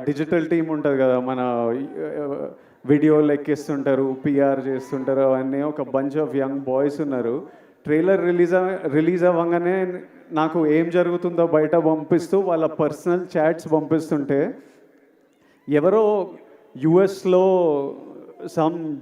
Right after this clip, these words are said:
distributor, మన సినిమాకి సంబంధం లేదు, నాకు సంబంధం లేదు, కింగ్డమ్ కొనలేదు ఆయన, మా టీం వాళ్ళకి మెసేజ్ పంపిస్తుండే, "అరే, యూఎస్లో బుకింగ్స్ ఎట్లున్నాయిరా, ఎయ్యిరా, హైప్ ట్వీట్ లేరా,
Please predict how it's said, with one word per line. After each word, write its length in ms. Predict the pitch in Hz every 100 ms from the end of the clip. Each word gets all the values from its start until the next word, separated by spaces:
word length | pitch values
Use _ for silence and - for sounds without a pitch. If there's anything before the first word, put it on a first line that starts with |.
| 151
distributor, 760 | 147 160 156 160 151 143 139 180 - -
మన 320 | - 147 151 151
సినిమాకి 520 | 156 143 147 165 165
సంబంధం 480 | 165 147 151 156 151
లేదు, 220 | 147 151
నాకు 340 | 147 135 143
సంబంధం 400 | 151 143 147 147
లేదు, 220 | 147 147
కింగ్డమ్ 500 | 156 156 127 143 156
కొనలేదు 500 | 147 139 131 151 165
ఆయన, 460 | 160 139 131 139 202 - - _ _ _ _ _ _ _ _ -
మా 140 | 160 165 156 151 143 135 135 - - - - 151 -
టీం 220 | 175 185
వాళ్ళకి 360 | 180 185 180 185
మెసేజ్ 460 | 160 143 175 160
పంపిస్తుండే, 480 | 170 165 165 156 139
"అరే, 220 | 139 160
యూఎస్లో 520 | 139 135 156 160 160
బుకింగ్స్ 560 | 143 131 131 - 156 156
ఎట్లున్నాయిరా, 840 | 143 143 156 151 147 143 135 147 151
ఎయ్యిరా, 600 | 131 147 156 151 143 135
హైప్ 300 | 139 151 -
ట్వీట్ 280 | 160 156 156
లేరా, 720 | 147 151 151 143 160 160